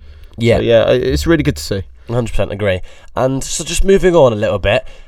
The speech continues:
Speaker 1: um, you mentioned to me just before we went on air that Andros Townsend did an interview on TalkSport, was it?
Speaker 2: Yep.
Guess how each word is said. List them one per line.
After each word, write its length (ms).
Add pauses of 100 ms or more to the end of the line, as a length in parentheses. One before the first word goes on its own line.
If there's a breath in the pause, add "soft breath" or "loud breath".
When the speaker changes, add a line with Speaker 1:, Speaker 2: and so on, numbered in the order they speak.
(180 soft breath)
Speaker 1:
um, 260
you 160
mentioned 440
to 100
me 100
just 240
before 180
we 80
went 140
on 100
air 280
that 260 (340)
Andros 280
Townsend 480
did 100
an 120
interview 260
on 80
TalkSport, 540
was 140
it? 200
Speaker 2:
Yep. 380